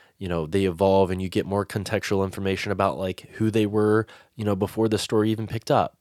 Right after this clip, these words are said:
But when you first start these series and when you start,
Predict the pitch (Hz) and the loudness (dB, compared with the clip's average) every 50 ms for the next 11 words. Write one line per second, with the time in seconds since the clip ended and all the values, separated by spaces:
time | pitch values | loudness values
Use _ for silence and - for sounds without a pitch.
0 | _ - 214 180 98 92 - _ _ _ _ _ _ _ _ _ _ _ _ _ | _ 0 2 2 2 2 0 _ _ _ _ _ _ _ _ _ _ _ _ _
1 | _ _ _ _ _ _ 98 107 127 143 147 135 - 135 131 127 - - 107 101 | _ _ _ _ _ _ -4 -2 0 0 0 -2 0 0 -2 -2 -2 -2 -2 -2
2 | - - 101 92 - - - 101 95 90 87 87 85 80 - 85 82 85 90 90 | -2 -4 -6 -8 -8 -6 -6 -4 -2 -2 -2 -2 -4 -6 -8 -10 -8 -8 -6 -6
3 | 85 - - - 87 82 - | -8 -8 -8 -6 -8 -8 -8